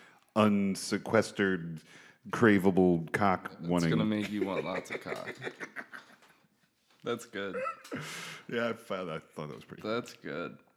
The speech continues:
Speaker 1: I'm sure we're gonna have.
Speaker 2: Are you
Speaker 1: I,
Speaker 2: gonna
Speaker 1: I, I, we're gonna have, you know, vaccine news in the TikTok, John. Or, oh,
Speaker 2: Yeah.
Speaker 1: Jesus Christ, vaccine in the, uh,
Speaker 2: In the
Speaker 1: news
Speaker 2: news,
Speaker 1: in the
Speaker 2: news
Speaker 1: news. Yeah.
Speaker 2: segment.
Speaker 1: What were you gonna say? I'm sorry.
Speaker 2: Are you planning on getting the vaccine?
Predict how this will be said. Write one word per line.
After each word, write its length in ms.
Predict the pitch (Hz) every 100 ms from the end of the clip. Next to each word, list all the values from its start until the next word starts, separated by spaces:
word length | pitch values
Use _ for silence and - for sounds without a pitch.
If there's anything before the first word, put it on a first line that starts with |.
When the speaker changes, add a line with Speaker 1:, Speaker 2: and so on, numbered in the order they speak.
| - -
Speaker 1:
I'm 100 | 95
sure 180 | - -
we're 120 | 95
gonna 160 | 95 87
have. 180 | 90 85
Speaker 2:
Are 60 |
you 180 | 117 117
Speaker 1:
I, 80 | 113
Speaker 2:
gonna 300 | 117 113 107 104
Speaker 1:
I, 340 | 92 92 87 - - -
I, 140 | -
we're 140 | 90
gonna 140 | 92 87
have, 140 | 82 - -
you 120 | 90
know, 180 | 87 80
vaccine 600 | 71 78 87 78 101 87
news 240 | 82 80 78
in 60 |
the 80 | 76
TikTok, 420 | - 90 80 73
John. 320 | - 76 76 76
Or, 100 | 120
oh, 120 | 110 95
Speaker 2:
Yeah. 180 | 82 82
Speaker 1:
Jesus 300 | 85 78 78
Christ, 260 | - 78
vaccine 760 | 78 95 85 - 98 92 87 87
in 140 | 90 85
the, 220 | 85 82
uh, 640 | 80 80 80 82 - -
Speaker 2:
In 120 | 120 117
the 40 |
Speaker 1:
news 240 | 113 107 113
Speaker 2:
news, 140 | 98
Speaker 1:
in 40 | 92
the 80 |
Speaker 2:
news 400 | 95 101 92 87
Speaker 1:
news. 0 |
Yeah. 80 | 107 101 92
Speaker 2:
segment. 200 | 98 92
Speaker 1:
What 80 | 117
were 40 |
you 60 | 127
gonna 120 | 127
say? 120 | 127
I'm 100 | 107
sorry. 200 | 76 64 - -
Speaker 2:
Are 80 | 90
you 160 | 104 107
planning 320 | 113 101 95
on 120 | 101
getting 240 | 98 95
the 80 | 104
vaccine? 420 | 110 117 - 139